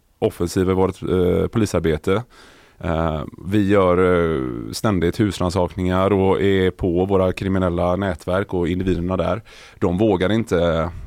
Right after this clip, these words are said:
eh, gömma den här typen av saker hemma för risken är för stor att åka dit.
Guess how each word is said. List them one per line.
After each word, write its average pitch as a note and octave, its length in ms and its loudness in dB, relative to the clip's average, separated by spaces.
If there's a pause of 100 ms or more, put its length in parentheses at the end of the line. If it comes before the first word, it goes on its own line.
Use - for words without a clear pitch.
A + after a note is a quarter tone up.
(240)
eh, E2 240 -6
gömma E2+ 300 0
den F2+ 100 -2
här E2+ 80 -2
typen D#2+ 300 -8
av F2 40 -10
saker - 240 -6
hemma E2 400 -6
för - 120 -4
risken E2+ 420 -6
är F#2 100 -4
för - 100 -14
stor E2+ 160 -4
att D#2+ 60 -6
åka E2+ 140 -6
dit. A2+ 300 -2